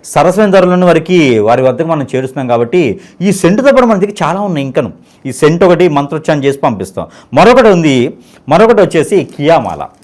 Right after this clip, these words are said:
కరంగిలి కాదండి, ఇది కియా, ఇది వచ్చేసి మనకి కియా మాల అంటారు. ఈ కియా మాల కూడా అద్భుతమైన ప్రతిఫలాలు, నరదిష్టి, నరఘోష, శత్రుభయం,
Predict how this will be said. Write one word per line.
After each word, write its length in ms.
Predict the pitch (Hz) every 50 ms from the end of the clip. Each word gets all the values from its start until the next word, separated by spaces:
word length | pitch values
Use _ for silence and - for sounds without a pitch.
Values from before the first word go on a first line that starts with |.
| _ _ _ _ _ _ _ _ _ -
కరంగిలి 420 | 165 175 220 240 247 240 247 240
కాదండి, 460 | - 202 143 131 123 107 87 78 - - - _ _ _ _ -
ఇది 140 | 147 175 233
కియా, 480 | - - - 156 160 185 165 - - - - _ _ _ _ _ _ _ _ _ _ _ _ _ _ _ _ _ _ _ _ _ _ _ _ _
ఇది 120 | 123 123 151
వచ్చేసి 300 | 147 - 208 208 208 202
మనకి 240 | 180 151 147 220 208
కియా 420 | 202 - - 151 151 165 170 170
మాల 300 | 156 147 131 127 127 135
అంటారు. 360 | 151 147 117 - 90 90 - - _ _ _ _ _ -
ఈ 100 | 185 180
కియా 340 | 185 - 175 190 240 285 285
మాల 200 | 269 254 220 208
కూడా 220 | 175 - 196 202 185 160 - -
అద్భుతమైన 680 | 135 143 143 143 131 147 226 247 - 262 247 233 -
ప్రతిఫలాలు, 500 | 180 180 175 - 165 180 170 151 123 104
నరదిష్టి, 640 | 104 117 131 151 175 185 220 196 - - 180 147 127
నరఘోష, 480 | 123 127 135 165 180 185 214 208 208 208 180 135 101 - - - - - _ - - -
శత్రుభయం, 680 | 170 170 170 175 233 226 202 226 220 214 180 120 92